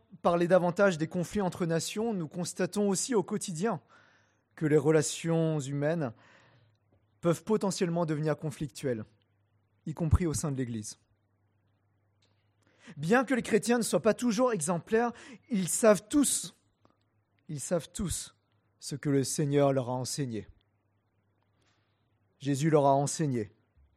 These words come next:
à se pardonner mutuellement. Pourtant, j'ai plusieurs fois entendu des chrétiens avouer qu'ils ne pouvaient pas pardonner ceux qui les avaient offensés.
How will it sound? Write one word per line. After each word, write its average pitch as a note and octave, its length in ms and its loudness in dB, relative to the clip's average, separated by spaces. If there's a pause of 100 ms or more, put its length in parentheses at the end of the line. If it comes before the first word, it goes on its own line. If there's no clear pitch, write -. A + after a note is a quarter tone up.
(760)
à A#2 80 -8
se - 100 -4
pardonner B2 440 -2
mutuellement. A2 500 -10 (3250)
Pourtant, A3 440 2
j'ai F3+ 140 0
plusieurs G3+ 360 2
fois A3+ 160 2
entendu F#3+ 400 -2
des E3 100 -2
chrétiens G3 580 -2 (160)
avouer E3 520 0 (1200)
qu'ils F#3+ 120 2
ne F#3 100 4
pouvaient F#3 280 2
pas G3+ 160 6
pardonner C3+ 540 0 (600)
ceux - 380 -6 (520)
qui - 100 -12
les B2+ 220 -4
avaient A#2 240 -6
offensés. A#2 420 -12